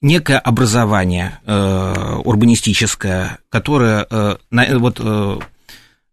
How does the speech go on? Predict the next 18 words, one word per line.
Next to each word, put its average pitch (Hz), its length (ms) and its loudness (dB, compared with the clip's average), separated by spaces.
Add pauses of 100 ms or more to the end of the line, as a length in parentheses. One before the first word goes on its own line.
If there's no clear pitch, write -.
первые 135 280 4
агломерации 123 640 2
начали 110 360 2
складываться 104 800 -2
в - 40 -10
начале 107 380 0
девятнадцатого 98 680 -2
века, 147 320 -2
когда 113 520 0
к 104 340 -6 (240)
крупным 110 420 2
городам, 104 580 0
э, 113 220 2
начали, 113 640 0
э, 104 200 -2
активно 113 500 0
тянуться 120 460 2
пригороды. 170 720 0